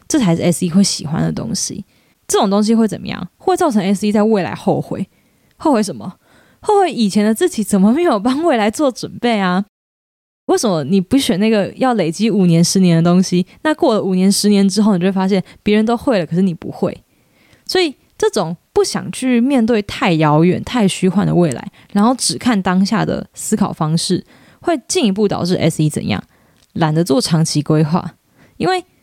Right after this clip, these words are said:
他们的临场反应很好。还记得吗？他们可能从小就发现，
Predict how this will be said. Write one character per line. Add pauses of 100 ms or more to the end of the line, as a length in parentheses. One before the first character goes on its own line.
他
们
的
临
场
反
应
很
好。 (480)
还
记
得
吗？ (200)
他
们
可
能 (220)
从
小
就
发
现，